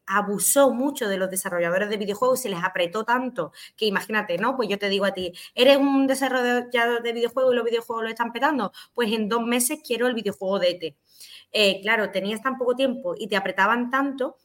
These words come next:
que al final hacían videojuegos, pues, de muy bajo nivel. Esto es parecido, no igual, pero es parecido. Al final, si tú tienes esa presión,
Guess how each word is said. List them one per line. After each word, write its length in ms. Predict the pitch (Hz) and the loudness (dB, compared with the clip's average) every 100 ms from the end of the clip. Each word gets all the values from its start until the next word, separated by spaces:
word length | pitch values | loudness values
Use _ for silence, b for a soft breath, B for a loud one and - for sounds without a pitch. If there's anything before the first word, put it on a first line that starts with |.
| _ | _
que 80 | 226 | -2
al 80 | 214 | -2
final 240 | 190 185 | -2 0
hacían 540 | 214 196 202 226 285 - | 0 0 0 0 -2 -6
videojuegos, 840 | 196 170 175 180 214 269 - - - | -4 -4 2 2 4 2 -2 -14 -2
pues, 380 | 185 170 160 - - _ _ | 2 2 0 -2 -16 _ _
de 320 | _ _ 196 175 | _ _ -2 -2
muy 240 | 180 208 | 0 2
bajo 280 | 220 208 202 | 4 2 -2
nivel. 360 | 165 151 147 B B B _ | -4 -6 -8 B B B _
Esto 240 | - 277 370 | 2 4 0
es 60 | - - | -2 0
parecido, 580 | 302 208 - 240 185 | 2 2 0 -2 -2
no 140 | 170 196 | -2 -2
igual, 320 | 240 254 262 | 2 2 2
pero 140 | 294 233 | 0 -2
es 80 | |
parecido. 420 | 208 190 185 170 160 | -2 -6 -6 -10 -10
Al 60 | |
final, 340 | - 185 220 302 B | -8 -4 -2 -4 B
si 200 | - 208 | -12 -12
tú 100 | - | -12
tienes 300 | - 254 233 | -2 0 0
esa 200 | 233 233 | -2 -4
presión, 640 | 233 208 - 247 220 180 | -2 -4 0 2 0 -2